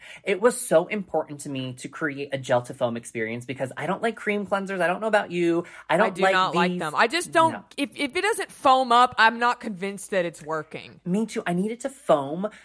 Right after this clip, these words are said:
Speaker 1: but what do we know, Jackie, about foam cleansers? They strip your lipids
Speaker 2: Yes.
Speaker 1: or your natural oil, and you feel dry afterwards.
Speaker 2: Yes.
Speaker 1: And so it was important for us to have a gel to foam experience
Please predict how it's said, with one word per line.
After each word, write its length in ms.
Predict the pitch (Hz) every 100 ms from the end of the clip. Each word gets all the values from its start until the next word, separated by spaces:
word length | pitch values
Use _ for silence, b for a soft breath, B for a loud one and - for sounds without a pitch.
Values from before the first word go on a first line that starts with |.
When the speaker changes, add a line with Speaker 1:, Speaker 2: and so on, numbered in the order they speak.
| B
Speaker 1:
but 280 | 143 185 165
what 260 | 147 175 175
do 100 | 208
we 180 | 226
know, 340 | 220 180 214 262
Jackie, 400 | 175 127 127 151
about 300 | 147 147 -
foam 340 | - 127 135
cleansers? 580 | 127 160 175 165 101 120
They 100 | 135
strip 440 | 139 - - 175 180
your 120 | 214
lipids 160 | 170 160 156 147 143
Speaker 2:
Yes. 100 | 147
Speaker 1:
or 80 | 131
your 140 | 127
natural 480 | 117 110 123 190 185
oil, 460 | 165 156 156 151 151
and 140 | 139 135
you 80 | 131
feel 280 | - 143
dry 480 | 135 123 113 101 110
afterwards. 640 | 127 156 - 185 208 220 156
Speaker 2:
Yes. 360 | 147 135 -
Speaker 1:
And 80 | 151
so 100 | 135 139
it 20 |
was 120 | 127
important 580 | 123 123 - 151 170 160
for 220 | 151 -
us 160 | 110 120
to 80 | 123
have 180 | 127 120
a 60 |
gel 380 | 117 120 120 120
to 140 | 123 131
foam 260 | 127 113
experience 800 | 113 - - 113 113 127 135 139